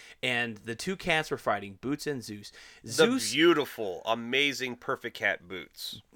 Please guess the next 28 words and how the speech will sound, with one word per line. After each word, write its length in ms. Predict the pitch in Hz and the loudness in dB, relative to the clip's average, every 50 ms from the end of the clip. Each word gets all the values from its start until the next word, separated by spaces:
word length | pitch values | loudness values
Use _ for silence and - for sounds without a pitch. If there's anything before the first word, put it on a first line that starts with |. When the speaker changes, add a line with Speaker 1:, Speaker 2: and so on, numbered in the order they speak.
| - | -10
Speaker 1:
Zeus 380 | 117 - 135 170 196 214 - - | -6 -4 -2 0 0 0 -2 0
got 260 | - 165 165 160 151 | 4 6 6 6 6
behind 680 | - 135 127 123 160 180 196 190 170 135 113 107 107 - - | 4 -4 -2 0 0 0 0 0 -2 -2 -4 -6 -10 -12 -10
the 200 | 113 117 113 107 | -6 -4 -4 -4
amazing 440 | 104 104 104 101 101 - 101 101 95 | -4 -6 -8 -10 -10 -10 -10 -12 -10
Boots, 400 | - 98 98 101 101 - - - - - - - _ _ - | -10 -10 -10 -10 -10 -10 -12 -12 -14 -18 -20 -20 _ _ -2
and 260 | 117 113 110 110 107 | 0 0 0 0 -2
he 140 | 107 123 110 | -4 -6 -8
wrapped 420 | 101 98 107 127 160 196 214 - | -6 0 4 4 4 4 4 2
his 160 | - 202 180 - | -2 -2 -2 -2
hands, 480 | 160 175 175 180 180 180 180 175 - | -2 -2 -2 0 -2 -4 -4 -6 -8
his 180 | - 127 123 - _ _ - | -8 -8 -10 -10 _ _ -2
top 260 | - 202 208 196 - - | 6 6 6 6 6 2
paws 240 | 135 127 120 113 | 0 0 0 2
around 160 | 113 113 123 135 | 0 -2 -2 -2
his 120 | 131 - | -4 -4
throat, 280 | - - 110 104 101 - - - - - | -4 -6 -4 -6 -6 -8 -12 -20 -12 -8
and 80 | 117 | -6
he 60 | 117 | -6
put 160 | 113 - 165 139 | -4 -2 -2 -2
his 100 | 117 101 | -2 -2
back 360 | - 139 147 170 170 - - | 2 4 4 4 4 0 -4
paws 400 | - 117 107 104 101 104 - - - - - - - | -2 -2 0 -2 -2 -6 -10 -16 -20 -20 -20 -10 -6
on 140 | 120 127 131 | -6 -4 -4
his 160 | 131 107 - | -6 -8 -8
back, 380 | - 107 104 113 139 156 - - - - - | -4 0 0 2 2 0 -2 -6 -20 -12 -8
and 100 | - 117 | -4 -4
he 160 | 123 113 - | -4 -4 -6